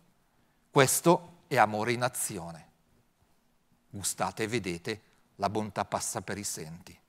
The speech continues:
per i sensi. Penso che il racconto non abbia bisogno di spiegazioni talmente evidente, quanto è pieno di gusto per la vita, nonostante si tocchi il limite, si tocchi la morte.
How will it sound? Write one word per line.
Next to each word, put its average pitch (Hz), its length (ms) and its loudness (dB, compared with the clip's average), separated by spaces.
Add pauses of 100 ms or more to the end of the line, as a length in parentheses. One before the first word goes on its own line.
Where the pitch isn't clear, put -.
(220)
per 123 120 0
i 110 60 -2
sensi. 92 500 -6 (840)
Penso 95 260 -6
che 92 100 -6
il 104 80 2
racconto 117 460 -4
non 107 180 -2
abbia 107 240 2
bisogno 110 440 -2
di 92 100 -6
spiegazioni 107 720 -4
talmente 107 600 -6
evidente, 98 720 -6 (340)
quanto 120 300 -4
è 135 60 -4
pieno 135 260 -2
di 110 100 -2
gusto 123 300 -6
per 110 160 -4
la 104 120 0
vita, 143 300 -2 (260)
nonostante 127 600 -6
si 101 160 -6
tocchi - 300 -12
il 107 100 -8
limite, 90 400 -10
si - 160 -14
tocchi - 320 -12
la 104 80 -2
morte. 87 500 -10